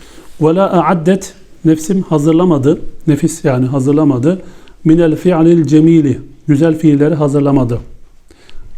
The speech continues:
Namazdı, oruçtu, haçtı, zekattı vesaire diğer ibadetleri, güzel fiilleri, Allah'ın hoşuna gidecek, Resulullah'ın hoşuna gidecek fiilleri, amelleri hazırlamadı. وَلَا أَعَدَّتْ Nefis hazırlamadı.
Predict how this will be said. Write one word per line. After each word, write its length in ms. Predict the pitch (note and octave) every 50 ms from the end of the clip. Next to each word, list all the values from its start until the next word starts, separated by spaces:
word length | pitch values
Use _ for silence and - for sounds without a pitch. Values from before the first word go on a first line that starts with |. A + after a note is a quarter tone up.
| - E3
Namazdı, 600 | D3 D3+ D#3 D3 C#3+ C3+ A#2+ B2 C#3 C#3 C#3+ C#3+ -
oruçtu, 600 | - C#3+ C#3+ C#3+ C#3 - - - C#3+ C#3 C#3 C3+ -
haçtı, 440 | - F#3+ - - - - D3+ C#3 C3
zekattı 580 | B2 D3 C#3+ C#3 E3 C#3+ C3 - - D3+ B2+
vesaire 440 | D3 E3 D#3+ - D#3 D3 C#3 C3 B2+
diğer 180 | E3 E3+ D3 C3+ -
ibadetleri, 720 | F#3+ D#3 - C#3 C3+ C3 C3+ C3 C3 - C3+ C3+ F#3 G3+ - - - - - - -
güzel 260 | D#3 B2+ D#3+ F3+ E3+
fiilleri, 520 | E3+ - D3+ C#3 C3 B2+ B2+ B2+ D#3 F3 E3+ - - - - - -
Allah'ın 520 | - E3 D3 D3 D3 D3 D3 D3 D#3 F3 D#3+
hoşuna 340 | C#3+ D3 D3 - D#3 D3+
gidecek, 500 | D3+ C#3+ C3+ B2 A#2 C3+ D#3+ D#3 - -
Resulullah'ın 600 | D#3 D3 C#3+ - E3+ D3 D3 C#3+ C#3+ D3 D3 D#3+ D3
hoşuna 280 | D3+ C#3+ - E3+ E3
gidecek 360 | D#3+ D#3 C3 B2+ E3 F3+ E3+ - - -
fiilleri, 580 | - - F3 D#3 D3 C#3+ C3+ C3+ C3+ D#3+ D#3+
amelleri 500 | - D3 C#3+ C#3+ C#3 C3+ C3+ C#3+ F#3+ G3+ - - - - -
hazırlamadı. 600 | - - C#3+ C3 C#3+ C#3 C3+ B2+ B2 A2+ G2+ G#2+ - - - - - - - -
وَلَا 340 | C#3 C#3 C#3 C#3+ D3 C#3+
أَعَدَّتْ 420 | C3+ A#2+ D3 E3+ C#3+ C#3+ F#3+ G#3 G3+ - - - - - - - - -
Nefis 320 | D#3 C#3+ D#3 F#3 F3+ -
hazırlamadı. 840 | - D#3+ C#3 C3 D3+ C#3+ C#3+ D#3 D#3 C#3+ B2+ A#2+ D3+ F#3+ G#3+ -